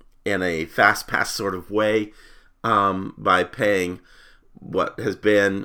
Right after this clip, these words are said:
I mean, upwards to, I think, almost forty dollars on given days, um, on, on really high-level days. But, um, it, it gives you access to things like Haunted Mansion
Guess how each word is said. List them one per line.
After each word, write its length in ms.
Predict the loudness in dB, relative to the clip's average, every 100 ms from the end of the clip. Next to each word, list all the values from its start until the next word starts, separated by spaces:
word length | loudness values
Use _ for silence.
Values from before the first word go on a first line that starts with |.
| -4
I 80 | -4
mean, 180 | -2 -2
upwards 480 | -2 0 0 -2 -8
to, 160 | -6
I 120 | -4
think, 300 | -4 -4 -4
almost 300 | -4 -4 -6
forty 280 | -6 -4 -2
dollars 600 | 0 2 2 -2 -6 -10 -6
on 180 | -6 -4
given 240 | -4 -6
days, 380 | -4 -4 -4 -8 -16 -20 -20 -20 _ _
um, 480 | 0 0 0 -6 -12 -6
on, 260 | -6 -6 -8
on 180 | -8 -4
really 240 | -4 -4
high-level 580 | -6 0 0 2 -2 -2
days. 320 | 0 0 -2
But, 340 | -2 -2 -2 -12 -20 -20 -20 -6
um, 260 | 0 0 -2
it, 120 | -8 -4
it 180 | -2 0
gives 220 | 0 2
you 60 | 2
access 360 | 2 -2 -6
to 100 | -6
things 260 | -8 -8 -8
like 140 | -10
Haunted 320 | -2 -2 -2 -6
Mansion 720 | -6 -6 -8 -8 -8 -8